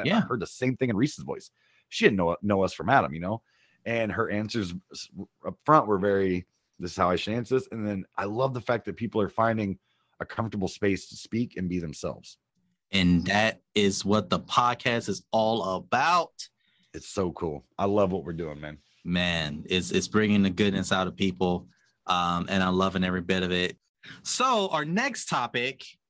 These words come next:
Speaker 2: which everyone knows, but it's the slap that was heard around the world.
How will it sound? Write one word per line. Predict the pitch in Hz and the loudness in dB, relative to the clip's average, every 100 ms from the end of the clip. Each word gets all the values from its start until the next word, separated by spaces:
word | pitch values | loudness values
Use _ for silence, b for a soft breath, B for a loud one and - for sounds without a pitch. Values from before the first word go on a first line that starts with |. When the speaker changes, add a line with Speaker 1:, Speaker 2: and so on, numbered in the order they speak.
| _ - | _ -2
Speaker 2:
which | 131 | 0
everyone | 123 131 143 131 123 110 | 2 2 4 2 2 4
knows, | 117 110 101 107 | 2 2 0 0
but | 127 131 | 0 0
it's | 139 - | 0 0
the | 151 | -2
slap | - 233 214 190 | 0 0 0 0
that | 170 160 - _ _ _ _ _ _ _ _ | -2 -2 -6 _ _ _ _ _ _ _ _
was | 90 87 | -10 -4
heard | - 135 139 | 0 2 4
around | 127 127 123 113 | 4 2 2 2
the | 110 | 2
world. | 101 104 98 85 73 | 2 2 0 -2 -8